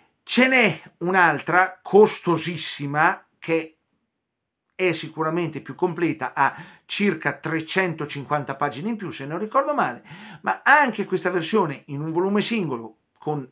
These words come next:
trecentocinquanta pagine in meno risulta, eh,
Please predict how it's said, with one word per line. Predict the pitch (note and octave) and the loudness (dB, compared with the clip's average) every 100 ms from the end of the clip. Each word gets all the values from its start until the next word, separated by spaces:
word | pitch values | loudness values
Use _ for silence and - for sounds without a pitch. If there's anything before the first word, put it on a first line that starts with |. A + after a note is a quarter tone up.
| _ | _
trecentocinquanta | - B2+ - F3 D#3 B2+ B2+ A#2 B2 A#2+ | -12 -10 -2 -2 -2 -10 -10 -8 -8 -2
pagine | D#3+ D3 A2 A#2 A2 _ | 2 2 0 -12 -14 _
in | A3+ A#3 | -4 -2
meno | E3+ C3+ C3+ D#3 - - - - - | -2 -4 -6 -8 -12 -20 -20 -20 -6
risulta, | C4 D#4 A#3 A#3+ D#3+ D#3 C#3 B2 _ | 0 2 2 0 2 2 2 0 _
eh, | - F3+ E3 E3 D#3+ D#3+ | -12 -2 0 2 0 -6